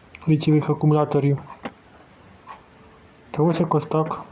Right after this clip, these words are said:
думаю її переробити. Ну, зараз я поки що її збираю, тому що немає світла. Її потрібно буде потім розібрати та припаяти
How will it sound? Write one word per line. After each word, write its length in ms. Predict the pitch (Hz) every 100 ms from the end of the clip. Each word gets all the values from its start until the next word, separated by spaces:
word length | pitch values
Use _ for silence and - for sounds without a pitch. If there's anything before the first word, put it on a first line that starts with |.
| -
думаю 460 | 143 143 147 143 135
її 260 | 135 143 147 - - - - - - - - - - - - -
переробити. 680 | 151 147 151 139 131 127 127 131
Ну, 180 | 180
зараз 260 | 156 143 131
я 60 | 131
поки 260 | 131 135
що 140 | 127 135
її 120 | 131
збираю, 540 | 127 165 175 165 143 117 - - - - - - - - - - - - - -
тому 180 | - 147
що 120 | 127
немає 320 | 143 139 135 127
світла. 540 | - 170 147 139 120 - - - - - - - -
Її 140 | 139
потрібно 360 | 131 131 139 135
буде 200 | 135 131
потім 340 | 131 131 135
розібрати 520 | 131 123 131 139 135
та 180 | 127 123
припаяти 600 | 117 127 - 131 - 120